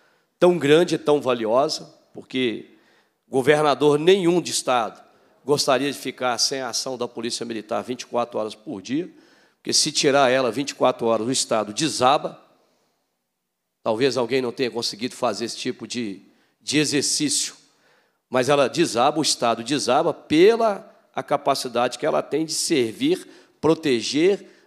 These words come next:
amparar, assistir e auxiliar vinte e quatro horas por dia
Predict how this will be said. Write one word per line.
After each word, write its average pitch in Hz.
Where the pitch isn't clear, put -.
amparar, 151
assistir 156
e 190
auxiliar 151
vinte 190
e 180
quatro 160
horas 135
por 117
dia 156